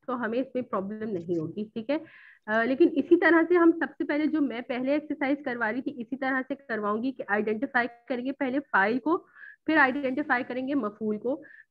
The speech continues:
फिर सिर्फ file के साथ translate करेंगे और उसके साथ मफूल लगाएंगे।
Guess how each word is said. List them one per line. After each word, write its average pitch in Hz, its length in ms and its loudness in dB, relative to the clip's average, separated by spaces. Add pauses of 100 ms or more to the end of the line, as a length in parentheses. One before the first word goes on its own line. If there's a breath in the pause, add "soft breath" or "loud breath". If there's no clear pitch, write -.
(140)
फिर 370 520 0
सिर्फ - 380 -2
file 226 240 4
के 359 140 6
साथ 320 200 6
translate 285 540 0
करेंगे 277 300 -2
और 247 220 -2
उसके 294 180 -4
साथ 269 180 0
मफूल 233 460 -4
लगाएंगे। 202 580 -2